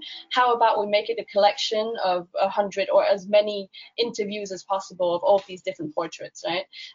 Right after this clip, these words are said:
Um, and my publisher, unfortunately, decided that that was a,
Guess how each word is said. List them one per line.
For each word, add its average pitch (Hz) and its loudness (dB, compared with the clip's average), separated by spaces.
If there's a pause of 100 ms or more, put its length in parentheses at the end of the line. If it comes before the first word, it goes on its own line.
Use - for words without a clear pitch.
Um, 175 2 (140)
and 185 0
my 175 2
publisher, 196 2
unfortunately, 180 -2
decided 175 -4
that 160 -4
that - 0
was 170 -6
a, 160 -2